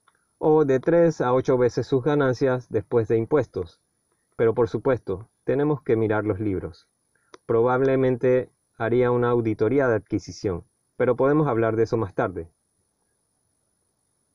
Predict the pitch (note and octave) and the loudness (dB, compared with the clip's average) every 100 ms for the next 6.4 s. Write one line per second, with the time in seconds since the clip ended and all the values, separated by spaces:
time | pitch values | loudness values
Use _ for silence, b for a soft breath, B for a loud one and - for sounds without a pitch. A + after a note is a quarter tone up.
0 | _ _ _ _ _ C#3 E3+ - A#2 A2+ | _ _ _ _ _ -4 -2 -2 -2 -2
1 | A#2 B2 A#2+ A#2 - G2+ G#2 B2+ C#3 A2+ | -4 -4 -4 -6 -4 -4 0 0 0 -2
2 | G#2 G#2+ G#2+ G2 A#2+ G2+ A2+ G#2+ G2+ G#2 | -2 -2 -4 -4 -4 -4 -4 -2 0 0
3 | A2+ A#2+ A2 G#2+ F2+ - - - B2+ C3 | -2 -2 -2 -2 -2 -4 -20 -6 -2 0
4 | C#3 D3+ A#2+ G2+ - C3 C3+ B2+ A2 G#2+ | 0 -2 -2 -6 -2 -2 0 0 0 0
5 | A2+ A#2+ - - G2 - G2+ - - G2 | -2 -2 -6 -12 -10 -6 -6 -8 -8 -4
6 | G2 F#2 E2 | -4 -6 -8